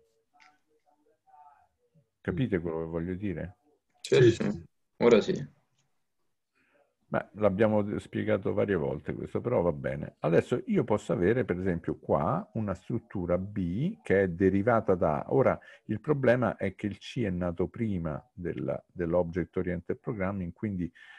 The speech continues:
Speaker 1: questa cosa non si può fare così bene. Però, eh, se io c'ho una struttura C che è derivata, eh, qua, eh,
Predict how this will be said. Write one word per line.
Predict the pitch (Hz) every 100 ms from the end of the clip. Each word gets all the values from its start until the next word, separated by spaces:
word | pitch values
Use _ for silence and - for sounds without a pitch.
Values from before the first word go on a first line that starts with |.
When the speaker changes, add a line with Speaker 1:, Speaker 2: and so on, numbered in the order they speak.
| -
Speaker 1:
questa | _ 120 - 123
cosa | 113 107 90
non | 95 90
si | - 87
può | 98
fare | - - 98 92
così | 82 82 -
bene. | 71 69 71 65 71 90 - _ _ _ _ _ _ -
Però, | 165 127 101 - _ _ _ _ _
eh, | 107 95 90 - _ _ _ _
se | - 120
io | 185 151
c'ho | - 107
una | 90 87 90
struttura | - 98 - 139
C | 87 - 127
che | - 95
è |
derivata, | 85 85 85 95 - -
eh, | - _ - 67 82 -
qua, | 160 - -
eh, | 67